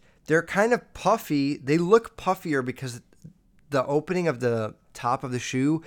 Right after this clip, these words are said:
is closer to the bottom, so it looks like it opens wider. I don't know if that makes sense, but they just look more puffy, and it looks like shit with jeans tucked in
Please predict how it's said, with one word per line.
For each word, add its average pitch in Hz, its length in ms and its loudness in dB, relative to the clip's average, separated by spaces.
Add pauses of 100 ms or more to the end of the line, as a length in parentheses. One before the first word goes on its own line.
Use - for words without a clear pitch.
(240)
is 127 140 -2
closer 147 420 0
to 139 80 -4
the 127 60 -2
bottom, 123 360 2
so 135 180 -4
it 113 80 -6
looks 135 280 -6
like 147 120 -2
it 139 140 -8
opens 143 380 -2
wider. 165 560 2
I - 60 0
don't 185 120 2
know 175 120 2
if 170 100 -2
that 139 100 -4
makes 139 280 -6
sense, 135 540 -4 (540)
but 131 380 0 (420)
they 143 200 2
just 180 200 -2
look 180 300 0
more 156 300 4
puffy, 127 640 -4 (420)
and 123 460 0
it 127 160 -4
looks 156 340 0
like 165 140 -4
shit - 420 -2
with 131 140 -12
jeans 135 340 -2
tucked - 360 -8
in 160 260 0